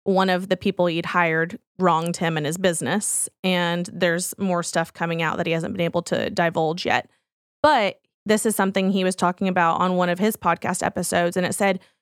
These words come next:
"We all have a phone in our pocket that literally tells us the second something bad happens. The news preys on chaos, and no one watches the happy."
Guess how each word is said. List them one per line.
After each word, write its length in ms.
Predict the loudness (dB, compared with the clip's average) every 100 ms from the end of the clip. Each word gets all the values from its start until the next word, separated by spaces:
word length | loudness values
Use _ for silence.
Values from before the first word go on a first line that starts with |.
| _ 0
"We 100 | 2
all 80 | 4
have 160 | 2 0
a 60 |
phone 260 | 2 2 2
in 80 | 0
our 100 | 0
pocket 480 | 0 2 2 0 2
that 140 | 0
literally 300 | 0 0 0
tells 480 | -4 0 2 2 2
us 280 | 0 -2 -4
the 160 | -2 0
second 420 | 0 0 0 0
something 460 | 0 0 2 0
bad 320 | 2 2 2 0
happens. 680 | 0 -2 -2 -2 0 -2 -8 _ _ _ 0
The 120 | 2
news 480 | 4 4 2 0 -6 _
preys 520 | 0 2 4 0 0
on 200 | 0 0
chaos, 720 | -2 0 2 2 0 0 -6 -8 _ _ _ 0
and 300 | 2 2 2
no 160 | 2 4
one 300 | 2 2 0
watches 640 | 0 2 2 0 -2 0 -2
the 180 | -2 0
happy." 520 | -2 -2 -4 -4